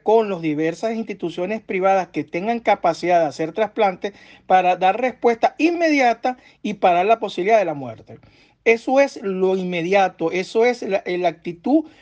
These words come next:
en pro del ciudadano que va a morir si no atendemos eso.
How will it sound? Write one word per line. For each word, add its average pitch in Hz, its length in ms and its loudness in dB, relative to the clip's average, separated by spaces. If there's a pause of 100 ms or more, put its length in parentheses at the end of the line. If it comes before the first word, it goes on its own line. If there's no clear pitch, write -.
(120)
en 190 240 -4
pro 285 300 4
del 240 120 0
ciudadano 185 640 0
que 180 140 -2
va 160 300 0
a - 20 2
morir 208 340 -2
si 226 160 -6
no 175 140 -2
atendemos 160 520 -6
eso. 104 200 -18